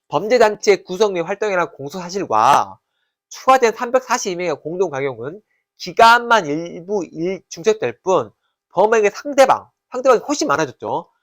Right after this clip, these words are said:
그다음에 보호 법익, 공동 강요와 아까 말한 그 명예훼손, 그다음에 미성년에 대한 사-, 나체에 전송하게 한 거, 그다음에 돈 갈취한 거, 요거하고는 전혀 다르다. 따라서 요거는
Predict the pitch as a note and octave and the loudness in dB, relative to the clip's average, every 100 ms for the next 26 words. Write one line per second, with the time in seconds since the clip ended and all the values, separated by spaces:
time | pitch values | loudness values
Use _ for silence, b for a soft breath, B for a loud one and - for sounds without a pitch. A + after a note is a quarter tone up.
0 | _ - D3+ C3 - G#3+ A3 D#3 C3+ C3 | _ -4 -4 -4 -4 4 4 4 -2 -2
1 | - _ _ _ G#3 B3 B3 G#3 D#3 D#3+ | -4 _ _ _ 0 4 2 2 0 0
2 | E3 C3 C3+ G#3 E3+ C3+ C#3 C3+ _ _ | 2 2 2 2 2 2 0 -6 _ _
3 | _ _ _ C3+ C3 B2 - _ _ A#2+ | _ _ _ -4 -2 -4 -8 _ _ 0
4 | D3+ G#3+ F#3+ D3 G2 _ _ _ D#3 C#3+ | 2 4 2 -2 -8 _ _ _ 0 0
5 | D3+ F#3 F#3 _ F#3 G#3 A3 G3 D#3 D3 | 2 0 0 _ -2 2 2 2 0 -2
6 | - D3+ D3 G#3 E3 C3+ D#3 E3+ E3+ C3 | -4 -2 0 0 0 0 -2 0 0 0
7 | B2 C#3+ D3 F#2 _ _ _ - E3+ E3 | -2 -6 -8 -8 _ _ _ 0 4 6
8 | E3+ F3+ - G3+ E3 C3 - D#3 G#2+ A#2 | 4 -2 -2 -2 -2 -4 -4 -6 -6 -4
9 | D3 A3 F3 F#3 A3+ _ _ B3 C4 - | 6 6 6 -2 -8 _ _ -2 -2 -2
10 | - A3 G#2 A2+ A2 _ _ _ _ _ | -2 0 0 -4 -6 _ _ _ _ _
11 | - A3 A#3 E3+ C3+ E3 F#3+ A#3+ | -2 0 2 0 2 0 0 -2